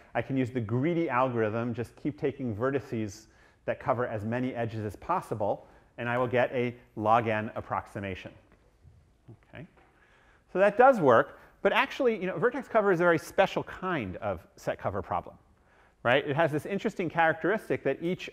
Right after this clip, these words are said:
item is only in two sets. And so,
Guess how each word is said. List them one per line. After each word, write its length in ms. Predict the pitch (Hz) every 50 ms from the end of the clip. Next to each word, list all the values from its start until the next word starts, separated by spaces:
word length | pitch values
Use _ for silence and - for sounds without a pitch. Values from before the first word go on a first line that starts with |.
| - _
item 340 | 135 165 214 190 135 117 113
is 100 | 113 -
only 320 | - 131 139 147 147 139 135
in 100 | 123 113
two 160 | - 127 110
sets. 400 | - - - - - - - - - _ _ _ _ _ _ _ _ _ _ _ _ _ _ _ _ _ _ _ _ _ -
And 140 | 139 139
so, 500 | - - 180 165 156 156 151 156 156 156